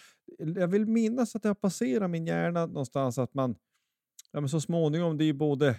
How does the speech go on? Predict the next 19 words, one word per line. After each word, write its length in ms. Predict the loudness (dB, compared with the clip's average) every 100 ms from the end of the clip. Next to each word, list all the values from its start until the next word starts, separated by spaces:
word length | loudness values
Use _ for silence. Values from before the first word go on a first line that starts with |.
| -4 _
alltså, 300 | -6 -4 -4
trupper 480 | 2 2 2 0 0
i 40 |
A 120 | 2
H 140 | 4 4
L, 380 | 2 0 -2 -4 _ _ _
alltså 180 | -4 -2
allting 800 | -2 -2 -2 _ -2 0 -2 -6 -20 -4
är 80 |
ju 100 | -2
som 160 | 0 -2
ett, 240 | -2 _
ett 180 | -8 -6
nät 360 | -2 0 0 -2
som 140 | -4
hänger 240 | -2 0 2
ihop 320 | 2 2 -4
med 100 | -4
varann. 380 | -2 -4 -6